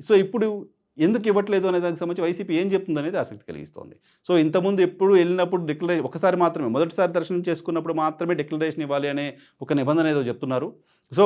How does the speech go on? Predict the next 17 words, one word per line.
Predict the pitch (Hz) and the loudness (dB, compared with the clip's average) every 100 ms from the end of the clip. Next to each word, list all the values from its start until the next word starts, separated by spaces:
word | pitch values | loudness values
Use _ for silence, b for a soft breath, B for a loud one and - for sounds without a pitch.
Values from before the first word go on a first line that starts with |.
| 175 | 6
నేను | 160 | 4
ఇప్పటికే | 151 185 196 190 | 2 0 2 4
ఏడెనిమిది | 170 170 170 156 | 4 4 2 2
సార్లు | 175 180 | 0 0
స్వామివారి | 170 165 165 156 | 0 0 0 0
దర్శనం | 147 165 156 | -4 -2 -4
చేసుకున్నాను | 151 156 147 | -4 -4 -4
కాబట్టి | 147 147 151 | -2 -4 -8
ఇప్పుడు | 131 190 | -4 0
మళ్ళీ | 185 185 | 0 2
కొత్తగా | 180 175 | 0 0
డిక్లరేషన్ | 170 165 170 160 160 | -4 -2 -4 -4 -4
అవసరం | 151 156 | -6 -6
ఏంటి | 151 147 | -6 -4
అనే | 147 | -6
పాయింట్ | 143 151 156 | -4 -4 -2
బహుశా | 143 143 | -4 -2